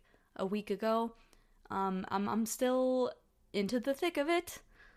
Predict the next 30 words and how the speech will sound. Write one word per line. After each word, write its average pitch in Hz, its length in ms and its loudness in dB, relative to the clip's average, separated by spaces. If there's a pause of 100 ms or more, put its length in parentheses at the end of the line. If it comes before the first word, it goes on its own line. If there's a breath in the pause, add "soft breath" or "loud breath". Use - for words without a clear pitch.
(220 loud breath)
um, 180 380 2
very 190 260 4
much 170 280 -2
so. 190 380 -4
So - 260 -6
I, 185 180 0
I 196 40 -2
just 208 260 -4
wanted 220 300 0
to 190 420 -2
come 180 100 -6
on 175 160 -4
here 175 380 -4 (600 soft breath)
and 175 320 -4
explain 202 600 -4
how 180 500 -2
I'm 175 260 -2
feeling 180 380 -2
and 190 100 -2
the 185 60 -2
things 180 260 -6
that - 120 -2
I'm 175 160 -4
going 170 280 -4
through 214 420 0 (360 loud breath)
in 180 220 0
real 165 200 -2
time 175 540 -4
instead 185 340 -2
of 170 200 -4